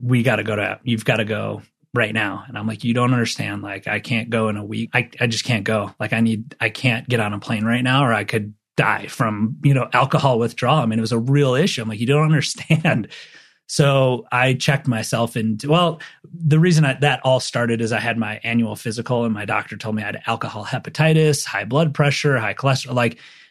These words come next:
the alcohol hepatitis leads to, like, cirrhosis. You're right there. Like, you keep this up, you're, you're gonna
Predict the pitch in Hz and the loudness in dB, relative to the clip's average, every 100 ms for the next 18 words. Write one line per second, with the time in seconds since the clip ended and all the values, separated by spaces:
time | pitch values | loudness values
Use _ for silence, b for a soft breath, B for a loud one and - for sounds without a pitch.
0 | B 131 143 143 123 127 131 127 - 117 | B 2 4 4 4 4 2 0 -2 0
1 | 113 - 117 104 - 117 104 101 - - | 0 -2 -4 -4 -4 -6 -4 -6 -6 -2
2 | 120 143 135 143 127 117 107 120 139 170 | 2 2 4 2 2 -2 -4 0 4 4
3 | 156 156 110 107 110 110 113 143 135 160 | 4 2 0 2 0 -2 0 0 2 0
4 | 156 143 - 135 131 - 117 131 127 117 | 2 0 2 2 0 -4 -4 0 2 2
5 | 113 - 123 113 110 107 107 | 0 -4 -4 -4 -4 -6 -6